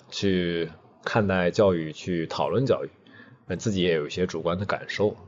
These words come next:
所以说呢，这个可能就是我最初为什么说想聊一聊教育这个话题，还有就是我们内部去选一个 topic 的时候，我，我，我去做了一个，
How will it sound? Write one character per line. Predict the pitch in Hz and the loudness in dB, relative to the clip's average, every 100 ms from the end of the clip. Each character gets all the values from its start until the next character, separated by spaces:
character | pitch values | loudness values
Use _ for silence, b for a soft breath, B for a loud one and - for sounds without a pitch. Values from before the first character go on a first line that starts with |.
| - | -6
所 | - | -2
以 | 87 | 0
说 | 87 92 | 0 0
呢， | 92 85 | -2 0
这 | 101 | 0
个 | 78 | 0
可 | 73 | -4
能 | 65 | -10
就 | 76 76 | -8 -6
是 | 82 | -6
我 | - - - | -8 -10 -6
最 | 90 | -6
初 | 82 - | -4 -4
为 | 90 87 | -2 -2
什 | 78 | -4
么 | 73 | -6
说 | 85 80 | -4 -4
想 | 76 67 B B B B - | -6 -12 B B B B -8
聊 | 82 87 | -2 0
一 | |
聊 | 90 | 0
教 | 92 90 | 2 0
育 | |
这 | 82 87 | 0 -2
个 | 82 76 | -4 -4
话 | - 82 | -4 -4
题， | - 71 71 87 | -6 -10 -6 -6
还 | - | -4
有 | 85 | -4
就 | 80 80 | -4 -6
是 | - 80 76 b b b _ | -6 -8 -8 b b b _
我 | 87 | -6
们 | 78 | -2
内 | 92 98 | 0 0
部 | 82 80 | 0 -6
去 | - 87 78 | -6 -8 -6
选 | - 71 | -6 -6
一 | 71 | -6
个 | 73 | -10
topic | - 95 104 80 | -2 0 0 -6
的 | 76 | -12
时 | - | -12
候， | 71 | -10
我， | 73 - | -10 -10
我， | 80 76 - | -12 -12 -10
我 | 76 | -10
去 | 78 - | -10 -10
做 | 85 - 98 | -4 0 0
了 | 76 | 0
一 | 71 | -8
个， | - 80 76 | -8 -6 -6